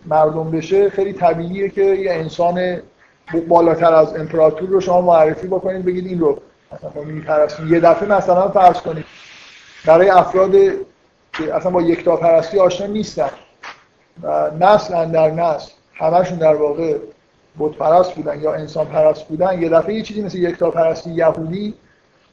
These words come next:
که فقط یه خدا وجود داره و یه خدا رو باید بپرستید، انسان‌ها همه هیچی نیستن و این حرفا، یه خود به گوش اونا ثقیل بود. بنابراین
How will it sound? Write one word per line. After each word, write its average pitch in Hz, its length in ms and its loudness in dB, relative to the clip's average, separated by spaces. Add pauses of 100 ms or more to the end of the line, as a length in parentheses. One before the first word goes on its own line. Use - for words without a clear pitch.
(960)
که 165 80 -14
فقط 165 300 2
یه 185 120 4
خدا 175 300 2
وجود 160 320 -8
داره 156 340 -2
و 147 180 -2
یه 170 60 -2
خدا 165 240 -2
رو 160 60 0
باید 156 160 0
بپرستید، 156 540 0
انسان‌ها 156 500 0
همه 165 120 -2
هیچی 170 280 -10
نیستن 180 320 -6
و 160 80 -6
این 165 140 -12
حرفا، 165 320 -4
یه 233 160 -6
خود 214 240 -2
به 180 80 -4
گوش 190 280 -10
اونا 185 280 -4
ثقیل 160 400 -2
بود. - 140 -14 (400)
بنابراین 170 540 0